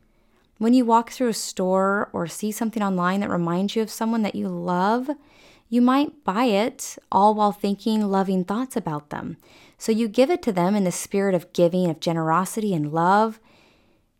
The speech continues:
You're not just giving a gift,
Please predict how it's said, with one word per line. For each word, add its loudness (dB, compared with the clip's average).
You're 0
not 2
just 2
giving 2
a 0
gift, -2